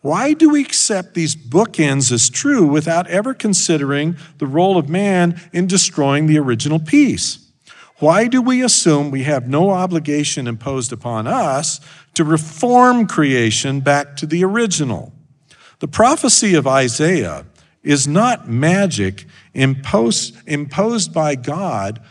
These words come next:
on a reluctant creation. It will require shepherds to care for creation. Who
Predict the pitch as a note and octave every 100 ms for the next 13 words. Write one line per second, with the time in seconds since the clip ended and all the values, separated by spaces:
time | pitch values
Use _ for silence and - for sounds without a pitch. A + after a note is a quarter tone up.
0 | _ - C#3 D3 D3 C#3 C#3 C#3+ G3 G3+
1 | - D3+ - - E3+ G#3 C4 A#3+ - F2
2 | D#2 - _ _ _ D#3 F#3+ F#3+ F#3+ F3+
3 | F#3 - E3 D#3 D#3 D#3 - D4 D4 A2
4 | A2+ D#3+ - - G#3+ G#3 - B3+ A#3+ F#3
5 | G2+ F2+ _ - D#3 B2+ A2 C3 A#2+ G#2+
6 | F#2+ - D#2+ D#2 - - _ _ _ _
7 | _ - _ _ _ - A3 C#4+ D#4 D4